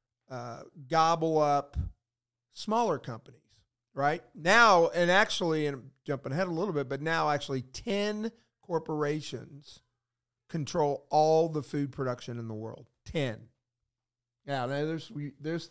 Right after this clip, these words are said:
this is a, uh, little graph that shows, there's the ten on the left where it says food. One, two, three, four, five, six, seven, eight, nine, ten. Ten companies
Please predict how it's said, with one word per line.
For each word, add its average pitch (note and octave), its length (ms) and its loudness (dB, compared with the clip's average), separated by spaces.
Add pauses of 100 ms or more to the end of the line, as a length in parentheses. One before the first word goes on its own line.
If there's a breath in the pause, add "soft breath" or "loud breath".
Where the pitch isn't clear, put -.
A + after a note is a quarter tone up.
this F#3 260 -4
is C3+ 220 -6
a, A#2+ 340 -4
uh, A2 240 -10 (1800 soft breath)
little E3+ 260 2
graph C#3+ 760 4 (240)
that C3 240 -6
shows, C#3 460 0
there's G3+ 300 4
the D#3+ 140 -2
ten F#3+ 480 2
on D3 160 -2
the C3+ 60 -8
left C#3 460 -2
where C#3 140 -4
it A#2+ 100 -14
says B2+ 300 -6
food. B2 680 -6 (100)
One, C3 380 -12
two, B2 240 -12
three, A#2 320 -14
four, A#2+ 420 -18 (100)
five, C3 340 -18
six, C3 220 -20 (160)
seven, B2 380 -14
eight, A#2+ 220 -10
nine, C3+ 240 -6
ten. E3 340 -8 (540 loud breath)
Ten A#3 420 2
companies D3 840 -2